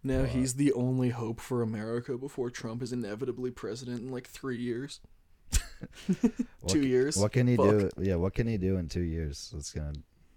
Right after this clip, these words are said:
Speaker 2: make it better?
Speaker 1: You gotta fucking, you gotta kill Donald Trump, bro, honestly.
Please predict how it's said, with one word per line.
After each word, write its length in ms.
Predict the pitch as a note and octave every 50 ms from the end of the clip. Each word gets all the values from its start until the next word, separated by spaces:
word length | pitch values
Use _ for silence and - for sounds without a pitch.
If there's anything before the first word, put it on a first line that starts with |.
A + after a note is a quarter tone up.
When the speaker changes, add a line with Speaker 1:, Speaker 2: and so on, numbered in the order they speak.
| - - - _ _
Speaker 2:
make 200 | - D#2 D2+ D2+
it 120 | D2+ D2 C#2
better? 300 | C#2+ D2 C#2+ C#2+ C#2+ - - - - - _ _ _ _ _ _ _ _ _ _ _ _ _ _
Speaker 1:
You 80 | - A#2+
gotta 180 | C#3 C#3 C#3
fucking, 760 | C3+ - - C#3+ C3+ - C#3 C3+ C3 A#2+ A2 A2 G#2 G#2+ B2+ - _ _ _ _ _ _ _ _ _ _ _ _ _ _ _ _ _ _ _ _ _ _
you 100 | - D3
gotta 140 | E3+ F3+ E3
kill 360 | - - - F3 F#3 F3 C#3+
Donald 300 | A#2+ A2 B2 C#3 B2 A2+
Trump, 320 | - - A#2 B2 A2+ -
bro, 220 | - A1+ B1+ F#2 A2
honestly. 400 | A2 - - - - - -